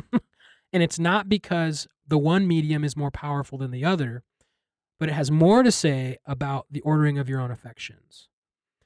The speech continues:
And that is an issue that has been dealt with in existentialism, has been dealt with in modern and pre-modernism, the way that people think about themselves for a couple hundred years.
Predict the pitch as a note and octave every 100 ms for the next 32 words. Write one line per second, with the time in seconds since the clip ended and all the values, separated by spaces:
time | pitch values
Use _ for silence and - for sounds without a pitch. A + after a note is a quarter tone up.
0 | _ D#3 D#3 F3 F3 E3+ A3 F#3 C#3+ C3
1 | - C3+ C#3 C3+ C#3+ C3 C#3 C3 C#3+ C#3+
2 | C#3+ C3+ - _ _ _ _ D3+ C#3+ C3+
3 | - C3+ C#3 - D#3 D3+ F3 E3 E3 E3
4 | E3 E3+ E3 _ _ _ D3 C3 C#3+ C3+
5 | D3 D3+ D#3 D3 C3 C#3+ D#3 D#3+ C#3 -
6 | D#3 D#3+ D#3 D#3 D3 D3 C#3+ C#3 C3+ C#3
7 | D3+ E3 - D#3 C#3 - D3+ D#3+ C3+ C3
8 | - A#2+ - D#3 C#3+ A#2+ - - - C3+
9 | - D#3 D3 C3 C#3 C3+ B2 D3+ E3 A#2+
10 | A2+